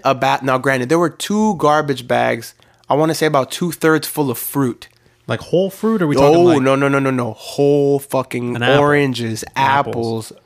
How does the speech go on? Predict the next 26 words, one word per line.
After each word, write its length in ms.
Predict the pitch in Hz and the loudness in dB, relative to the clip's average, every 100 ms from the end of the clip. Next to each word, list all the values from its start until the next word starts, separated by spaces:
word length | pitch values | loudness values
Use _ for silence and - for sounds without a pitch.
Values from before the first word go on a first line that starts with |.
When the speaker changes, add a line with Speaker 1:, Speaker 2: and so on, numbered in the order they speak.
| _ - | _ -20
Speaker 1:
bananas. 1200 | 117 - 117 120 120 123 139 131 107 120 - - _ _ _ _ _ _ _ _ _ _ _ _ _ | -20 -18 -4 -2 -2 -2 -2 -2 -6 -10 -14 -18 _ _ _ _ _ _ _ _ _ _ _ _ _
Ah, 640 | - - 113 - 110 107 - _ _ _ _ _ _ _ _ _ _ | -10 -8 -8 -8 -12 -14 -18 _ _ _ _ _ _ _ _ _ _
it 40 | 131 | -8
was 120 | 135 | -6
disturbing. 680 | 131 - - 123 107 107 107 _ _ _ _ _ _ _ _ _ - - | -4 -4 0 0 0 -10 -16 _ _ _ _ _ _ _ _ _ -8 -2
And, 140 | 170 | 0
you 60 | 185 | 2
know, 160 | 202 | 2
like, 140 | 190 147 | 2 2
when 120 | 151 | 0
you 60 | 151 | 2
get 140 | 180 | 2
a 40 | |
lot 200 | 151 147 | 4 2
of 100 | 139 | 0
Speaker 2:
That's 100 | - | -2
Speaker 1:
fruit 180 | 135 165 | 2 2
Speaker 2:
so 60 | 151 | 4
Speaker 1:
in 100 | 131 | 2
Speaker 2:
weird. 140 | 113 | 2
Speaker 1:
one 180 | 135 139 | 2 0
place, 640 | - 117 123 165 - - - _ _ _ _ | -4 -2 0 -2 -6 -10 -14 _ _ _ _
it 100 | - | -4
makes, 300 | 131 143 143 | 0 0 0
like, 220 | 143 135 - | -2 -2 -4
that, 400 | 123 117 - | -4 -4 -6